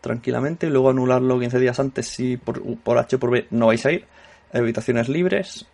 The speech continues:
entráis en j pod punto es y os dirán, o a su, a su Twitter, arroba J pod trece Madrid,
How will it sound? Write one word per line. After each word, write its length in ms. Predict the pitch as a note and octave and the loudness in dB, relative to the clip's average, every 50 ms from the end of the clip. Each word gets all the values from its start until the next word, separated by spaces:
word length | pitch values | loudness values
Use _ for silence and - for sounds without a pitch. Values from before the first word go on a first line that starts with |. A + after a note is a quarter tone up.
| _ _ | _ _
entráis 300 | - A#2 - - A2 - | -14 -6 -4 -4 -4 -4
en 80 | A#2 A2+ | -4 -4
j 220 | - A#2 - - | 0 0 0 0
pod 140 | A#2+ A#2 - | 0 -2 -2
punto 320 | - A#2 A#2 A2+ B2 C#3+ | -2 -4 -2 2 2 2
es 200 | E3 F3 - - | 2 2 0 -2
y 60 | B2 | -6
os 160 | B2 B2 - - | -6 -6 -6 -8
dirán, 380 | - - G#2 G#2 G2 - - - - - - _ _ _ _ _ - _ _ _ _ _ | -6 -4 -4 -4 -6 -8 -10 -10 -12 -14 -18 _ _ _ _ _ -20 _ _ _ _ _
o 160 | - - A2+ G2+ | 0 2 2 2
a 60 | - | 2
su, 480 | - A2 G#2+ F#2+ D#2+ D2 D2 C#2 - - | 0 -2 -2 -2 -2 -2 -4 -6 -6 -8
a 80 | - | -12
su 160 | A#2 - G#2+ - | -12 -10 -8 -4
Twitter, 240 | C3 C3+ C#3+ E3 | -4 -2 0 0
arroba 440 | D3 B2 - B2+ B2 B2+ B2+ D3+ - - | 0 2 2 2 2 4 2 2 -2 -4
J 220 | - C3+ C3+ D3 | -6 -4 -4 -2
pod 140 | - C#3+ C#3+ - _ - | -2 -2 -4 -6 _ -6
trece 220 | C#3 C#3+ - D3 | -4 -4 -2 -2
Madrid, 300 | C3+ C3+ D3+ F3 G3 F#3+ | 0 0 0 0 0 -2